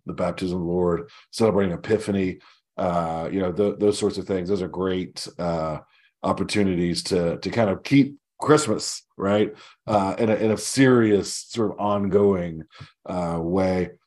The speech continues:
A great way of doing that, I think, is to maybe dedicate, you know, start reading some of the, the gospel narratives, right, at Christmas,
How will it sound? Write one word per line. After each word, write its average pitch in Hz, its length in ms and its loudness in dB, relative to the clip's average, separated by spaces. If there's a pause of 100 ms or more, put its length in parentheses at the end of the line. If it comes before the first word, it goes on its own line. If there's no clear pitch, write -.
(140)
A 131 100 6
great 151 300 6
way 135 200 8
of 117 60 2
doing 139 240 4
that, 120 140 4
I 110 60 4
think, 117 260 -2
is 107 160 0
to 110 100 -2
maybe 110 300 0
dedicate, 107 640 0
you 104 100 -4
know, 87 320 -2 (800)
start 143 320 4
reading 151 300 4
some 143 260 -2
of 139 180 0
the, 117 600 0
the 107 340 -4
gospel 104 440 -2
narratives, 87 560 -6
right, 98 200 -2
at 123 200 0
Christmas, - 680 2